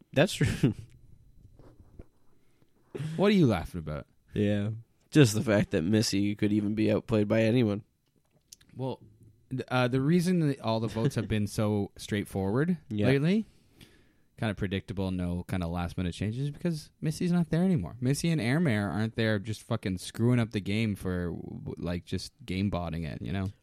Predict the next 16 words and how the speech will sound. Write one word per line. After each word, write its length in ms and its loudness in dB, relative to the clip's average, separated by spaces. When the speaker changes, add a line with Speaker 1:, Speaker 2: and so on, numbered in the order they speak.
Speaker 1:
But 120 10
both, 460 10
uh, 340 8
both 460 6
tribes 520 4
were 120 2
doing 320 0
that 180 -4
early 260 0
on. 280 -6
Speaker 2:
I 80 -2
guess 220 2
Lauren 220 4
Beck 240 0
was 100 0
kinda 380 -2